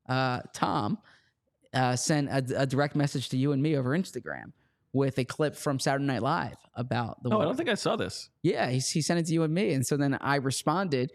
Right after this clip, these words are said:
Speaker 1: "Have already put it on eBay."
Speaker 2: Wow.
Speaker 1: Uh, yeah. So, yeah.
Speaker 2: Have I not seen this,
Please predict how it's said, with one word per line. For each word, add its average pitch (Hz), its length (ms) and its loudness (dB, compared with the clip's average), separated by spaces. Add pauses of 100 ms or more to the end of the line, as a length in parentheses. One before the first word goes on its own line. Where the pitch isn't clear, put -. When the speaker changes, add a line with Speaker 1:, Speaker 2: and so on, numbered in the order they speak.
(380)
Speaker 1:
"Have 135 160 0
already 139 320 2
put 127 160 -2
it 120 120 0
on 123 160 0
eBay." 165 440 -2 (360)
Speaker 2:
Wow. 185 420 2
Speaker 1:
Uh, 131 140 -4 (280)
yeah. 131 400 0
So, 131 640 0 (760)
yeah. 131 280 -2 (120)
Speaker 2:
Have 120 120 2
I 156 80 4
not 123 260 2
seen 139 240 0
this, - 320 -2